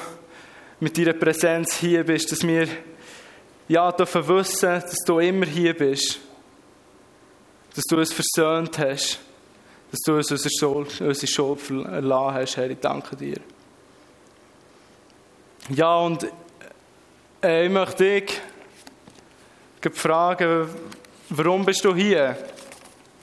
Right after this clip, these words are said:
Warum bist du hier? Bist du hier wegen, äh, irgendwelchen, weil deine Kollegen auch hier sind? Bist du hier, weil, keine Ahnung, deine Familie hier ist oder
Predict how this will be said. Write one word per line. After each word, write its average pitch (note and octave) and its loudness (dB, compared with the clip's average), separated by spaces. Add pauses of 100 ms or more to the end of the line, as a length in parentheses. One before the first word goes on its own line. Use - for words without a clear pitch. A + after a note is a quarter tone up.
(120)
Warum D3 0
bist D#3+ -2
du E3 0
hier? A#2+ -2 (1400)
Bist - -2
du E3 -2
hier F#3 2
wegen, E3 2
äh, C#3+ 2
irgendwelchen, D3+ 0
weil D#3 0
deine E3+ 2
Kollegen F3+ 2
auch F#3+ 2
hier G3 2
sind? G3 0 (1200)
Bist - -2
du E3 0
hier, F3 2
weil, E3 4 (420)
keine D3+ 0
Ahnung, D#3+ 0 (1300)
deine D3 0
Familie F3 0
hier E3+ 2
ist E3 0
oder C#3+ 0